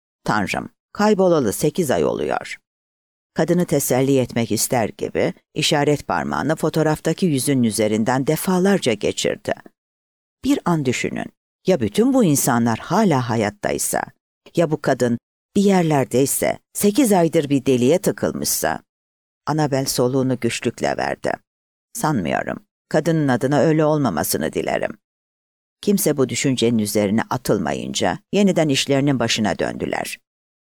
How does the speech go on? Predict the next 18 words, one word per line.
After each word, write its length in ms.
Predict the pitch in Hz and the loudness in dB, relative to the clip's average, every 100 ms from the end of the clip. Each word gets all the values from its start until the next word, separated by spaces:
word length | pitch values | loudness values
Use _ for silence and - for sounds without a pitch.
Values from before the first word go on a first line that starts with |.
| _ _ 175 | _ _ 0
Brett 280 | 180 - | 0 0
Kyle, 360 | - 110 71 - - - | -4 -2 -2 -4 -8 -6
öğleden 400 | - 196 202 214 | 0 4 4 4
sonranın 520 | 208 127 113 113 113 | 2 2 0 2 0
büyük 300 | 104 139 - | 2 0 2
bir 180 | 131 107 | -2 0
bölümünü 560 | 98 90 78 71 92 123 _ - | 0 -2 -2 -4 -4 -6 _ -2
kimlikleri 580 | 196 196 185 202 202 | 2 2 2 2 2
belirlenmiş 600 | 175 165 160 160 151 156 | 2 2 4 2 2 0
kurbanların 640 | - 123 107 113 110 127 156 | 0 -2 0 0 0 0 0
dosyalarını 580 | 160 - 120 107 107 151 | 0 0 -2 0 0 0
incelemekle 680 | 165 147 143 139 120 - | 0 2 2 2 0 -2
geçirdi. 560 | 73 80 - 76 71 - - _ _ _ - | -2 -4 -2 -4 -2 -4 -6 _ _ _ -4
Toplanan 540 | 156 156 143 131 120 | -4 0 0 2 2
bilgileri 460 | 120 107 113 110 107 | 0 0 0 0 0
okuyor, 500 | 69 - 73 73 151 _ _ - | -2 -2 -2 -2 -4 _ _ -4
sonra 460 | 175 135 80 67 | 0 0 0 -2
da 160 | 135 | -2